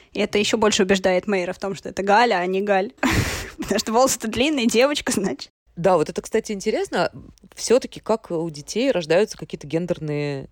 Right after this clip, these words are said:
Speaker 2: штуки? Как они, ну, как они приходят им в голову, если, допустим, дома этого нет? Саша увидела мальчика на улице,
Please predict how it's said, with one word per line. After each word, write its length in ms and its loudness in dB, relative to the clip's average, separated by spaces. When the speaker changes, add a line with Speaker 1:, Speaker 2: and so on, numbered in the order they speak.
Speaker 2:
штуки? 380 -8
Как 180 -2
они, 140 -4
ну, 240 -14
как 180 -4
они 80 -2
приходят 300 -2
им 80 -2
в 60 -8
голову, 320 4
если, 320 -4
допустим, 440 -6
дома 320 2
этого 200 -6
нет? 360 -10
Саша 320 2
увидела 320 -2
мальчика 380 -2
на 100 0
улице, 420 -4